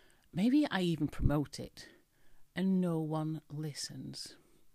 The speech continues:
Well, I tried it. All I've lost is some time. I'm using Anchor to do it in, which is a free service owned by Spotify. I'm using my phone. The worst that can happen is a bruised ego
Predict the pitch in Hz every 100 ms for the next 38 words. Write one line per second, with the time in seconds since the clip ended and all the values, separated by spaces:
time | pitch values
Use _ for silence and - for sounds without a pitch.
0 | _ - 165 139 147 233 - _ - 220
1 | 240 - 196 294 196 139 - - _ -
2 | - - - - - - 185 220 254 196
3 | 151 - - 156 - 147 135 139 208 -
4 | - - - - - - 175 165 175 202
5 | 196 - 175 165 - 139 156 - 147 143
6 | 143 131 131 180 - - 151 - 165 170
7 | - 139 139 139 151 143 143 131 - 165
8 | - 143 - 143 165 190 - - - _
9 | - _ _ - - 185 190 185 196 170
10 | - 160 151 170 208 226 - - - -
11 | - - - - - - - 214 240 240
12 | 220 - 214 214 - 214 202 165 147 160
13 | 185 208 - 170 151 156 156 160